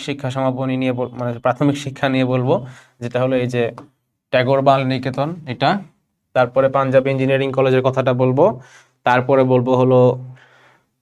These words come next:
যে তোমার কি বলে? University of Texas থেকে মাস্টার্স, তারপরে পিএইচডি from University of Colorado। ঠিক আছে? এগুলোই সিরিয়ালি লিখে দিতে হবে। That will be enough। আর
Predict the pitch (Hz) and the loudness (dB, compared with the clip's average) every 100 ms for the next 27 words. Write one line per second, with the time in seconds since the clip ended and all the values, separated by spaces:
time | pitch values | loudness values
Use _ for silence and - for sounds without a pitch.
0 | 131 117 107 110 120 113 - 120 170 - | -10 -6 -6 -6 -8 -8 -6 -6 -8 -14
1 | _ _ _ _ _ _ _ _ _ _ | _ _ _ _ _ _ _ _ _ _
2 | - 131 135 131 147 143 147 135 143 - | -4 0 2 0 0 0 0 -4 -4 -4
3 | 139 131 123 - 175 220 - 127 120 131 | -2 0 0 2 2 2 0 0 0 2
4 | 160 - 131 120 120 127 151 226 - _ | 0 0 0 0 -2 -2 -2 -2 -6 _
5 | _ _ 131 123 123 135 135 131 120 110 | _ _ -2 0 0 0 -4 -4 -4 -2
6 | 101 - - _ _ _ _ 135 147 - | -2 -6 -16 _ _ _ _ -6 -4 -6
7 | - 127 135 175 - 131 131 127 117 123 | -6 -2 0 0 0 2 4 2 -2 -4
8 | 120 120 120 123 202 - _ _ _ _ | -8 -4 -4 -2 -4 -6 _ _ _ _
9 | 120 117 110 113 120 175 - - _ _ | -4 -4 -6 -4 -2 -2 -4 -20 _ _
10 | _ _ _ _ _ _ _ _ _ _ | _ _ _ _ _ _ _ _ _ _
11 | _ _ _ _ _ _ _ 143 | _ _ _ _ _ _ _ 0